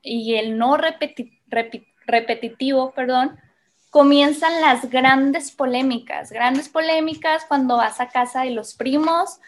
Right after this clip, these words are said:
cuando vas a, al parque, en el mismo kinder, de que todo quieren, todo quieren como ellos, para ellos, todo lo que ven es de ellos.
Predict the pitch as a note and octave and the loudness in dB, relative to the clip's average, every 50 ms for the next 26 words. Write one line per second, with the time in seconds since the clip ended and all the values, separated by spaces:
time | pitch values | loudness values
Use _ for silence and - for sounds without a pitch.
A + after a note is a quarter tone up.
0 | - - - _ - _ - B3+ B3 A#3+ A#3+ A#3+ A#3+ A#3+ A#3 A#3 A3+ A3+ A3 A3+ | -20 -20 -20 _ -18 _ 2 4 6 6 4 4 2 2 2 4 4 4 4 4
1 | A3 G#3+ A3 A3 - - - B3 A#3+ A#3+ A#3+ A#3+ A#3 A#3 A3+ A3+ A3 G#3+ G#3+ G#3 | 4 4 2 0 -2 -2 0 2 4 4 4 4 4 4 2 2 2 2 0 0
2 | G#3 G3+ G3+ G#3 - - _ _ _ _ _ _ _ _ _ _ - A3+ A3 G#3+ | 0 -2 -2 -4 -8 -12 _ _ _ _ _ _ _ _ _ _ -4 -4 -2 -2
3 | G#3+ G#3 G#3 G#3 G#3 G#3 G#3 G#3 G#3+ A3 A3 - C4 C4 C#4+ D4+ D4 - - D#4+ | -2 0 0 0 0 0 0 -2 -2 -6 0 4 6 6 6 4 2 -2 0 2
4 | D4+ D4+ D4 D4 D4+ D#4 D4+ - - - - - A#3+ B3 B3 A#3+ A#3+ A#3 A#3+ A#3 | 4 4 4 2 0 -2 -6 -12 -20 -20 -10 -4 -2 0 2 2 2 0 0 -2
5 | A3+ A#3 A3+ - G#3+ G3+ G3+ - - - C#4+ D4+ D4+ D#4+ D4+ C#4 C4+ C4+ C#4 C4+ | -4 -4 -6 -8 -10 -10 -12 -14 -10 -4 -2 0 2 2 4 4 4 4 4 4
6 | C4+ C#4 C#4+ C#4+ - _ - - _ _ _ _ _ _ _ A#3+ A#3 A3+ A3+ A3+ | 2 2 0 -2 -6 _ -20 -20 _ _ _ _ _ _ _ -6 0 0 0 0
7 | A#3 A#3 A3+ - - D4 D4+ D#4 F4 E4+ - - D4 C4+ A#3+ G#3 G3 F#3+ G3 - | 0 -4 -2 4 4 6 6 6 2 -2 -2 0 0 2 2 0 -2 -6 -10 -16
8 | _ _ _ _ _ D4 C#4+ D4 D4+ D#4 D#4 - C#4 B3 A#3 A#3 A#3 - A#3 A3+ | _ _ _ _ _ 2 4 4 2 0 0 -2 -2 -2 -2 -4 -4 -4 -2 0
9 | A#3 A3+ A#3 A#3+ B3 B3+ B3 C#4+ D4+ F4 - - - _ - A#3 A#3 A#3 A#3 A#3 | 2 2 2 2 2 2 2 2 2 2 0 -6 -12 _ 0 2 4 6 6 6
10 | B3 B3+ C4 D4 C#4+ - - _ _ _ _ _ _ _ _ _ _ _ _ - | 4 2 0 -2 -4 -4 -12 _ _ _ _ _ _ _ _ _ _ _ _ 4
11 | D#4 D#4 E4 E4+ F4+ F4+ F4 E4 - - A#3+ A#3 A#3 A#3 A#3+ B3 B3+ C4+ C#4+ D#4 | 6 6 6 6 4 2 2 0 -2 -4 -6 -6 -4 -4 -2 0 0 0 0 -2
12 | - - _ _ _ _ _ - C4 C4+ C4 C4+ C4 A#3+ A3+ A3 G#3 F3+ F3 F3+ | -4 -12 _ _ _ _ _ 2 2 2 2 0 0 0 -2 -2 -4 -6 -8 -10
13 | - - _ | -14 -20 _